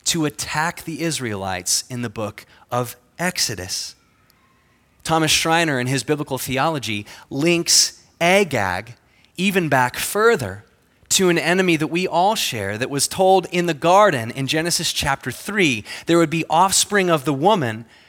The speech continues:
but there would be also offspring of the serpent.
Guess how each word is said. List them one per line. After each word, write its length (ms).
but 140
there 140
would 120
be 140
also 580
offspring 580
of 100
the 80
serpent. 800